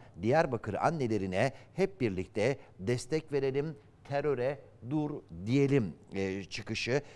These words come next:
E, Başkan Sayan, Diyarbakır annelerinin günümüzün nene hatunları, kara fatmaları olduğunu söyledi.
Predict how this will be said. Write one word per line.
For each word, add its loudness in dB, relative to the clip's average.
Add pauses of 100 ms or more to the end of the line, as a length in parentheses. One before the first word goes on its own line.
(300)
E, 4
Başkan 4
Sayan, 0
Diyarbakır 2
annelerinin 2
günümüzün -2
nene 2
hatunları, 0
kara 4
fatmaları 2
olduğunu 2
söyledi. 2